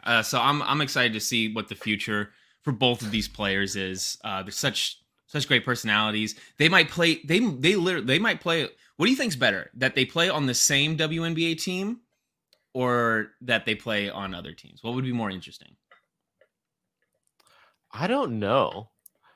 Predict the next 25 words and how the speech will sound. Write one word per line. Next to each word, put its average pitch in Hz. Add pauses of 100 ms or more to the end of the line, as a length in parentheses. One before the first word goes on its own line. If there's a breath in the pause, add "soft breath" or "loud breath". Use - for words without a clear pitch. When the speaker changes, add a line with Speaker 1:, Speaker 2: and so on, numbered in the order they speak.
(120)
Speaker 2:
Like, 147
uh, 151
genuinely, 208
I 147
would 190
love 135
to 143
see, 123 (840)
I 131
think 202
it 311
would 330
be 180
a 143
better 104
storyline, 87
personally, 87 (340 soft breath)
for 117
them 123
to 113
be 117
on 110
the 98
same 113 (560)
team 92